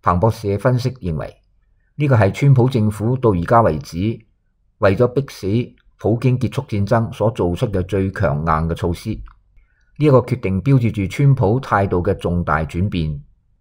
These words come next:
禮拜三，川普喺同北約秘書長呂特會面嘅時候，提到咗呢項制裁。佢話，「我只係覺得時機到啦，我哋已經等咗好耐。」喺同呂特嘅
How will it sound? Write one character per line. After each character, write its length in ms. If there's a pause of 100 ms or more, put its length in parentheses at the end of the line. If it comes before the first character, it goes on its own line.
(380)
禮 120
拜 100
三， 260 (600)
川 180
普 200
喺 260
同 320
北 140
約 240
秘 100
書 180
長 200
呂 200
特 180
會 200
面 160
嘅 60
時 120
候， 320 (480)
提 180
到 100
咗 240
呢 100
項 300
制 220
裁。 120 (760)
佢 120
話， 300 (560)
「我 120
只 120
係 100 (100)
覺 60
得 100
時 220
機 160
到 200
啦， 280 (380)
我 120
哋 100
已 100
經 180
等 180
咗 80
好 320
耐。」 80 (680)
喺 120
同 220
呂 140
特 100
嘅 100